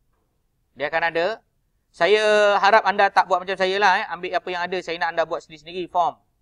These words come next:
Macam saya ni sebab saya nak cepat. Okey, kemudian pergi kepada yang dah di-download ni tadi.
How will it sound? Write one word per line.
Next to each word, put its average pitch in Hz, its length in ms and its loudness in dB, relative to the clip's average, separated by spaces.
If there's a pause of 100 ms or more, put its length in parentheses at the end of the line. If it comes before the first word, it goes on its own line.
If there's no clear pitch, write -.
(340)
Macam 135 160 -18
saya 147 160 -4
ni 170 80 -20
sebab 151 160 -10
saya 147 160 -12
nak 135 80 -18
cepat. 151 320 -2 (2000)
Okey, 180 300 -8
kemudian 190 260 -2
pergi 185 240 -8
kepada 175 560 0 (160)
yang 165 240 0
dah 170 80 4
di-download 165 400 -4
ni 165 80 -18
tadi. 156 260 -6